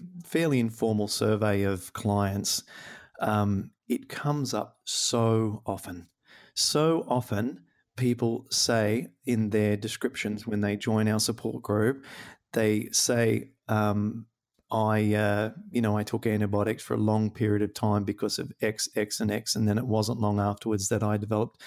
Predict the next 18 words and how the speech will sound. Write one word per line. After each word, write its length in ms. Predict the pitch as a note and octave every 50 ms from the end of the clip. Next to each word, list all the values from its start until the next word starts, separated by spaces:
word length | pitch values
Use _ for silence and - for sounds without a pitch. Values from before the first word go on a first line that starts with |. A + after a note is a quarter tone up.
| - - -
symptoms." 460 | - - E3 F3+ - - - G2+ -
So 100 | - B2+
for 140 | B2+ - C3+
the 100 | B2 B2+
rheumatoid 460 | C#3+ F3 G3 G3+ F3 - D#3 C3+ B2+
arthritis, 520 | B2 A2+ G#2+ - A#2 A2+ A2+ C#3 F3 E3+ - - - - - - - - _ _ -
I 200 | C3 C#3 E3 G3
see 380 | F#3+ - - - - C3 C3+ F#3
it 220 | A#3+ A#3+ - - _ _ - - _ _ _ _ _ _ -
as 420 | C3+ C3 C3 C3 A#2+ A2 A2 - - _ -
the 480 | A2 B2 A#2+ A#2 A2+ A2+ A2 A2+ - _ _ _ _ _ _ _ _ _ _ _ _ _ _ B2
most 680 | B2+ B2+ C3 C3 C3+ C#3 C3+ - - - - - _ -
common 560 | - - B2+ A#2 A2+ A2+ A2+ B2+ B2 A#2 A#2 - _ _ _ _ _ _ _ _ _ _ _ _ _ _ _ _ _ _ _ _ _ - -
cause 580 | - - - A#2+ A#2+ C#3 G#3+ C4 A3+ - - - -
in 140 | B2+ A2+ G#2+
terms 320 | - C3+ B2 A#2 A2+ G#2
of 160 | A2+ G#2 -
people's, 480 | - C3 A#2 A#2 A#2 A2+ A2 G#2 -